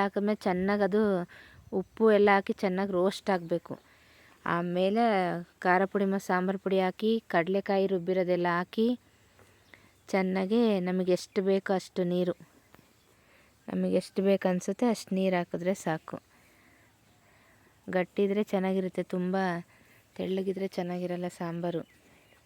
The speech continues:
ಬಾಯ್ಲರ್ ಕೋಳಿ ಚೆನ್ನಾಗಿರಲ್ಲ, ನಾವು ಅದಕ್ಕೆ ಮೊಟ್ಟೆ ಕೋಳಿನೇ ತಗೊಳೋದು, ಫಾರಮ್ ಕೋಳಿ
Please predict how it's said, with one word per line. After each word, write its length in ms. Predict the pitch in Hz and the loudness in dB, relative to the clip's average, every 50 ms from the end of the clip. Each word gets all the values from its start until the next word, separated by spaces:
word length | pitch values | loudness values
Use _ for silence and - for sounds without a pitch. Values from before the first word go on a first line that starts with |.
| _ _ _ _ _ _ _ _ _ _ _ _ - - _ - _ _ _ _ _ - _ _ _ _ _ _ _ _ _ _ | _ _ _ _ _ _ _ _ _ _ _ _ -20 -20 _ -20 _ _ _ _ _ -20 _ _ _ _ _ _ _ _ _ _
ಬಾಯ್ಲರ್ 460 | 196 180 185 180 180 180 196 202 220 - - | -2 2 4 4 4 4 4 2 2 0 0
ಕೋಳಿ 180 | 220 220 220 - - | 2 2 2 2 2
ಚೆನ್ನಾಗಿರಲ್ಲ, 540 | 208 190 185 190 190 202 196 196 196 196 185 180 180 190 208 214 - - _ _ _ _ 185 | 0 2 2 0 0 2 2 2 2 4 4 4 2 2 0 -4 -6 -12 _ _ _ _ -4
ನಾವು 160 | 180 185 190 185 | -4 -2 -2 -2
ಅದಕ್ಕೆ 320 | 170 170 185 - - 214 208 196 185 170 160 160 165 - - - - - - - - - - - - - - 190 | -2 -4 -6 -4 -2 0 2 2 2 0 0 -4 -8 -12 -18 -20 -20 -20 -16 -12 -12 -10 -10 -12 -12 -8 -4 -4
ಮೊಟ್ಟೆ 220 | 196 185 - 220 220 - | -4 2 2 2 4 6
ಕೋಳಿನೇ 280 | 208 208 208 208 214 202 - | 4 6 6 4 4 4 2
ತಗೊಳೋದು, 400 | 196 190 190 185 190 180 180 165 - - - - - | 2 2 2 0 0 0 -2 -4 -6 -8 -18 -14 -4
ಫಾರಮ್ 360 | - 196 - 202 208 208 214 202 - | -2 0 2 4 4 4 2 2 4
ಕೋಳಿ 220 | 202 196 185 180 | 4 4 4 4